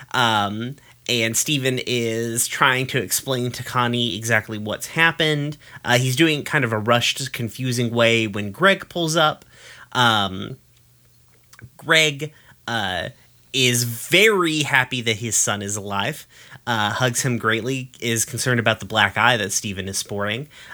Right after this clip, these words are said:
and he asks what's going on. Uh, Steven sort of explains the situation as Greg becomes increasingly disconcerted about it,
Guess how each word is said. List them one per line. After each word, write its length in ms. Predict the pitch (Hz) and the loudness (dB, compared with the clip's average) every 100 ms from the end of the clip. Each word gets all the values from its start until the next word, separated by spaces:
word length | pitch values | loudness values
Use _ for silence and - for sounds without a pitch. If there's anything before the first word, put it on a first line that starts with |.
| - | -2
and 160 | 120 | 2
he 120 | 123 - | 2 4
asks 500 | 120 123 - - 131 | 2 2 0 0 -2
what's 280 | 120 117 | -2 -4
going 280 | - 107 104 | -4 -4 -2
on. 320 | 110 123 180 - - | 0 0 -2 -12 -6
Uh, 140 | 120 110 | 0 2
Steven 320 | - 180 170 | 2 2 2
sort 220 | 165 139 | 2 2
of 80 | 123 | 0
explains 520 | - - - 139 135 | -2 -2 0 0 0
the 60 | 131 | 0
situation 760 | - 135 127 131 123 135 123 - - | -2 -2 -2 0 2 2 0 -8 -4
as 160 | 120 113 | -2 0
Greg 320 | 131 127 120 | 4 4 2
becomes 640 | 127 - 127 120 120 117 - - - - - | -4 0 0 2 0 -4 -8 -20 -20 -8 4
increasingly 920 | 190 170 139 143 160 151 156 139 135 | 6 4 2 0 2 2 2 0 -2
disconcerted 760 | 127 139 - 143 - 139 139 | 0 0 0 -2 2 2 4
about 300 | 135 131 131 | 2 4 4
it, 320 | 139 - - | 0 -2 -8